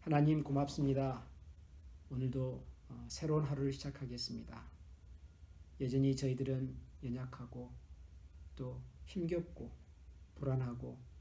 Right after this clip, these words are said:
마음이 답답하지만 그러나 믿음의 선한 싸움을 끝까지 싸워가는 사람들에게 주실 하늘의 은혜와 상급이 우리를 기다리고 있음을 잘 압니다.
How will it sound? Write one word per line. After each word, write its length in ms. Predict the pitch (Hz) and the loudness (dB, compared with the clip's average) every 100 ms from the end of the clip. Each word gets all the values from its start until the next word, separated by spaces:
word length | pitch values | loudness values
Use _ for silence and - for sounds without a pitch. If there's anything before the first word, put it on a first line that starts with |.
| - - - | -16 -14 -8
마음이 320 | 151 151 156 156 | -2 4 4 4
답답하지만 800 | 147 - 160 139 120 117 120 117 - - - - - - - - - - - - | -2 -2 0 0 -2 -4 -4 -8 -12 -14 -16 -16 -18 -18 -16 -16 -16 -16 -16 -12
그러나 260 | - 139 139 | -2 4 6
믿음의 400 | 143 147 143 143 | 6 6 6 6
선한 320 | 151 147 147 | 4 4 4
싸움을 340 | 147 139 143 | 4 2 2
끝까지 460 | 143 - 190 180 180 | 0 -2 2 4 4
싸워가는 560 | 175 185 175 165 165 165 | 2 2 4 4 2 0
사람들에게 640 | - 151 156 147 147 143 | 0 2 4 4 4 4
주실 400 | 135 - 135 127 - - - - | 2 0 -2 -2 -10 -18 -20 -18
하늘의 400 | - 147 143 139 | -4 2 4 6
은혜와 320 | 139 135 131 | 4 2 2
상급이 640 | 131 - 165 165 156 135 135 - - - | -2 -2 -2 2 2 2 -2 -12 -16 -10
우리를 400 | 127 127 127 120 | -4 -2 -2 -4
기다리고 360 | 123 131 127 120 | -6 -6 -4 -4
있음을 380 | 120 120 113 110 | -4 -4 -6 -6
잘 280 | - 123 139 | -10 -6 -6
압니다. 340 | 113 127 117 | -6 -8 -10